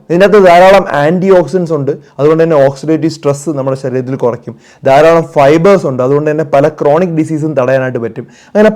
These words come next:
പലതരത്തിലുള്ള ഗുണങ്ങളുണ്ട്. ഇത് കഴിക്കുന്ന സമയത്ത് നമ്മുടെ വിശപ്പ് കുറയും. അതുകൊണ്ട് തന്നെ ഇത് സ്ഥിരമായിട്ട് നമ്മൾ രാത്രിയും രാവിലെയും ആഹാരത്തിൽ ഉൾപ്പെടുത്തുക. പ്ലാന്റ് ബേസ്ഡ് ആയിട്ടുള്ള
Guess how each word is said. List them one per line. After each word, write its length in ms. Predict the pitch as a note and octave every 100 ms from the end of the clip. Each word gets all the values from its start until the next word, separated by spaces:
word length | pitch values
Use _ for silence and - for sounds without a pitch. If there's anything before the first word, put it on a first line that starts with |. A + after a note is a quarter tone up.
| G#3
പലതരത്തിലുള്ള 560 | G#3+ B3+ G#3+ G3 G#3 D#3+
ഗുണങ്ങളുണ്ട്. 500 | E3 F#3 F3+ C#3+ C3 - - C#3+
ഇത് 80 | E3+ E3
കഴിക്കുന്ന 360 | C#3 C#3 F3+ F3
സമയത്ത് 240 | E3 D3 D#3
നമ്മുടെ 180 | C#3+ C#3+ C3
വിശപ്പ് 320 | C#3 F3 F3
കുറയും. 260 | C#3 A#2+ B2 _ -
അതുകൊണ്ട് 280 | E3+ G3 G#3+ G3
തന്നെ 180 | F#3 A#3+ - -
ഇത് 80 | F3+ -
സ്ഥിരമായിട്ട് 680 | F3 F#3+ A#3 G3+ D#3+ D3+ G#3 D3+
നമ്മൾ 180 | D3+ G#3+ - C3
രാത്രിയും 460 | C3 C3 D3+ E3 G#3 - -
രാവിലെയും 480 | C3 C3 C#3 C#3 E3 G3 - B2+
ആഹാരത്തിൽ 440 | C3 C#3+ C#3+ C#3+ B2+
ഉൾപ്പെടുത്തുക. 460 | C3+ D#3+ C#3 B2 A2+ _ _ _
പ്ലാന്റ് 320 | D3+ E3 G3 F3
ബേസ്ഡ് 280 | F3+ F3 F#3
ആയിട്ടുള്ള 280 | E3+ E3+